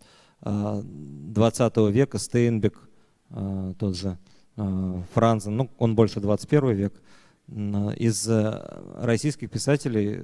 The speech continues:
ну, кто вызывает безмерное уважение, кто, э, от-, от-, откладывается в памяти, но которым совершенно нельзя подражать,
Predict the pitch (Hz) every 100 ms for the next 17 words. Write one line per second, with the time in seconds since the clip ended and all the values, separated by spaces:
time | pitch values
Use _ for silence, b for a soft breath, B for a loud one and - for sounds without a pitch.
0 | - 113 - - 139 - - _ _ _
1 | _ 113 110 120 110 107 110 123 110 110
2 | 107 107 190 208 143 - 117 110 110 -
3 | _ _ b b b b b b b -
4 | 101 101 101 98 95 92 92 - - -
5 | 117 - - 131 - - 135 - 143 127
6 | - - 208 185 143 131 127 123 - -
7 | 123 151 139 - 120 143 117 110 98 104
8 | 107 107 110 151 214 -